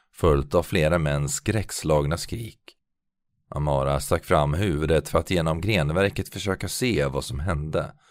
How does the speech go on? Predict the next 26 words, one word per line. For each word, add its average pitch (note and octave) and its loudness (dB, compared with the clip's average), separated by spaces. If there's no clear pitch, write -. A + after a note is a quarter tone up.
men D#2 -10
det D2+ -2
var D2+ -2
för - -6
mörkt - -6
för - -8
att - -10
se - -8
något. - -16
Vad E2+ 6
Amara E2+ 6
var F#2+ 4
säker F#2+ 0
på C2 -2
var D2+ 2
att - -4
det F2 0
där D2+ 2
vrålet E2 -2
inte - -4
var - -12
mänskligt. - -10
Var A2+ -6
det A#2 -4
en G#2 -4
björn? D3 -8